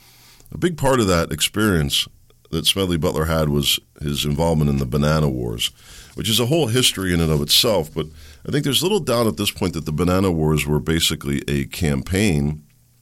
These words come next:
uh, that was really there to fuel corporate greed. It had nothing to do with, say, uh, expanding democracy or, uh, you know, creating a, a broader free world or anything like that, or even human rights, really.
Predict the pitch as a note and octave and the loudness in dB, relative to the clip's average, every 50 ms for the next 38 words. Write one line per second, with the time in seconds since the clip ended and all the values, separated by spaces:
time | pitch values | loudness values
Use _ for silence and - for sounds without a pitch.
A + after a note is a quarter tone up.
0 | _ - - - - - D2+ D2+ F2 - D2 - - D#2 F2 D2+ D#2 D2+ - - | _ -14 -14 -12 -6 -4 -2 0 0 0 0 -2 -2 -2 0 0 0 -2 -2 -4
1 | - - - - - - - D#2 F2 C#3 C#3+ G2 E2+ D#2 - D2 F2 E2+ E2+ D#2+ | -8 -14 -20 -16 -12 -10 -4 -2 0 2 2 2 0 0 0 0 0 2 2 2
2 | D#2 D#2 D2 - - F2+ E2+ D#2+ D#2 D2+ - - - - - - G#2 E2+ - D2+ | 0 0 -2 -2 0 0 0 0 -2 -4 -10 -20 -20 -20 -6 -4 -2 -2 -2 -2
3 | C#2 G#1+ A1 D2 G2+ A#2+ G2+ C#2 A#1+ G1+ - - F#2 B2 A#2+ E2 - - D3+ D3+ | -4 -4 -2 -2 0 0 0 0 -2 -4 -4 -2 -2 0 0 0 -2 -2 -2 0
4 | D3 G2+ E2+ D#2+ D2 C2 - G2 G2 E2+ D2+ D2 C#2+ - - - - - - - | 0 0 0 -2 0 2 2 2 4 4 4 2 0 -2 -6 -14 -20 -20 -20 -20
5 | - - - - - F2 D#2+ D#2 D2 C#2 C2 - - - C2+ B1+ - - - - | -14 -6 -2 -2 0 2 2 2 2 0 -2 -4 -8 -8 -8 -8 -6 -8 -4 -4
6 | - - - E2 E2+ E2 D#2 D2+ D2+ C#2+ C#2 - - D2 C#2+ D2+ D2 D2 D2 D2 | -4 -2 0 0 0 0 2 2 0 0 -2 -2 -2 0 0 2 2 0 -2 -2
7 | - C#2+ C#2 - - - B1 B1+ A#1+ - - C2 C#2 C2+ C2 B1+ C2 - - - | -4 -4 -2 -2 -2 -2 -2 -4 -4 -4 -4 -2 0 0 0 -2 -4 -6 -10 -18
8 | - - - - - - C2+ C2+ B1+ B1+ C2 B1+ C2 - - C#2 C#2+ C#2 C#2 - | -20 -20 -20 -12 -6 -2 -2 0 0 0 0 -2 -2 -2 -2 -2 0 0 -2 -2
9 | - - E2+ F2+ E2+ E2 D#2 D2 - - D#2 - - - D#2 - - D#2+ E2 E2 | -2 -2 0 2 2 2 2 0 0 -2 -6 -4 -4 -4 -4 -2 0 0 2 2
10 | E2+ D#2+ D#2 D2+ D2+ - - E2 E2 D#2+ D2+ C#2+ C#2+ D#2 D#2 D2 C#2+ C2+ C2+ B1+ | 2 2 0 0 -2 -2 0 2 2 4 4 4 2 2 2 2 2 0 0 -2
11 | C#2 C2+ - A2 D3 F3 D#3 D#3+ A#2+ G#2+ A#2 C3+ C3 - - C#2 C#2 C2+ C#2 - | -2 -2 0 0 0 0 0 0 0 0 0 0 0 0 -2 0 0 0 0 0
12 | F#2+ A2 G2+ G2+ F#2+ F2+ - E2+ G#2+ G#2+ G#2+ G2+ F2+ F#2 C3 F3+ G3 D#3+ - - | 0 0 2 2 0 0 0 0 2 2 2 2 2 2 0 0 0 -2 -2 -4
13 | C#2 C2+ B1 A#1+ B1 B1 | -4 -6 -6 -6 -6 -8